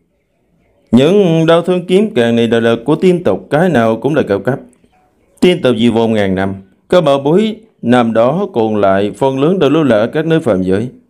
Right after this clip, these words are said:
Giống như là trụ tiên trận ở trên tay của ngươi vậy. Nếu như mà thiên địa muốn lấy lại cái thứ thuộc về tiên tộc, thì tại sao ngươi lại không giết ta lấy lại trụ tiên trận?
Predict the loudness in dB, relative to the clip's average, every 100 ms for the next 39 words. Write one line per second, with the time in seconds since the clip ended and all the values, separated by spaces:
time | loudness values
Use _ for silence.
0 | _ _ _ _ _ -2 0 4 2 4
1 | 2 0 -2 -6 -4 -4 -4 -8 _ _
2 | _ _ -4 0 0 -2 -2 -4 0 0
3 | 2 -2 -2 -2 -2 -2 -4 -8 _ _
4 | _ _ _ _ 2 2 2 0 0 0
5 | 2 2 4 2 -2 0 0 0 0 0
6 | -2 -4 0 0 0 0 0 0 -2 0
7 | -2 -4 -12 _ _ _ -2 0 2 0
8 | 0 -2 -6 -8 -18 _ 0 2 4 2
9 | 0 0 0 0 -2 0 0 2 0 -2
10 | 0 0 0 0 0 2 2 -2 -4